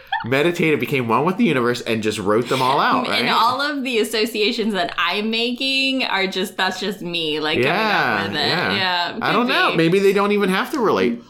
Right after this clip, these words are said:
Speaker 2: to the episode.
Speaker 1: Could be.
Speaker 2: Speaking of which, what's the name of this episode?
Speaker 1: This episode is called Checkmate.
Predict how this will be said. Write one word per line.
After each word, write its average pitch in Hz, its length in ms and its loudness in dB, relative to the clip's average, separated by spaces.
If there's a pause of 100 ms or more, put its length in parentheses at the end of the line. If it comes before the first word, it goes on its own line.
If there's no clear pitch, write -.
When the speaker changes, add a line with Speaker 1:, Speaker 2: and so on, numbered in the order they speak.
(140)
Speaker 2:
to 123 100 -4
the 107 200 2
episode. 107 580 -2
Speaker 1:
Could 240 260 -2
be. 170 260 -2
Speaker 2:
Speaking 370 360 2
of 117 120 0
which, 120 200 0
what's 202 180 -2
the 294 60 -4
name 131 220 -2
of 101 100 -4
this 90 160 -2
episode? 190 320 -2
Speaker 1:
This 175 120 0
episode 214 600 -2
is 165 240 -4
called 160 480 -4
Checkmate. - 840 -8